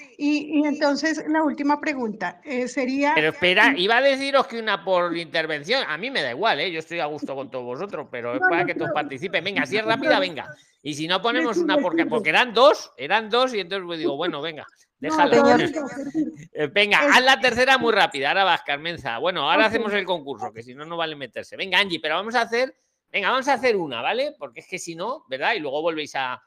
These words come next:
Speaker 2: venga, haz la
Speaker 1: Ok.
Speaker 2: tercera y a partir de ahora una, aunque interven-, así intervenimos todos más veces. Venga, Angie,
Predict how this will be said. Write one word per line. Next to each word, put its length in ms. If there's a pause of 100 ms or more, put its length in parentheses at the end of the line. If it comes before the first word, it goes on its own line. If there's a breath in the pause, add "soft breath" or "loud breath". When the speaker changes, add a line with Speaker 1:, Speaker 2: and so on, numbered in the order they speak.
(300)
Speaker 2:
venga, 280 (160)
haz 140
la 100
Speaker 1:
Ok. 120
Speaker 2:
tercera 580
y 100
a 100
partir 280
de 60
ahora 200
una, 340
aunque 220
interven-, 460
así 180
intervenimos 600
todos 260
más 160
veces. 420
Venga, 280
Angie, 220